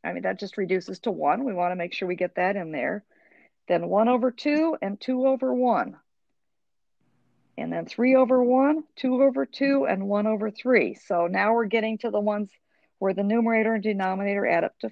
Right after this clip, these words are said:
four. And that's all of those. Four over one, three over two,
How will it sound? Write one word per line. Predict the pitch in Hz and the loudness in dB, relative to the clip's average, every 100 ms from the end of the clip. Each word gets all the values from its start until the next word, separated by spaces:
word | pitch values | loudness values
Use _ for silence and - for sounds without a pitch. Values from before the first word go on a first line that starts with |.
| - | 2
four. | 320 285 71 - _ - | 4 4 2 -10 _ -16
And | 240 | -12
that's | - - | -10 -8
all | 196 190 | -4 -4
of | 208 | -4
those. | 208 - - - _ _ _ _ _ _ _ _ | -2 -4 -4 -12 _ _ _ _ _ _ _ _
Four | 175 190 226 | -4 0 0
over | 233 226 | 0 0
one, | 226 262 285 | 0 0 -2
three | 294 - 175 196 | -6 -8 -2 0
over | 202 208 | 0 -2
two, | 214 - 285 285 285 | -6 -4 -2 -2 -2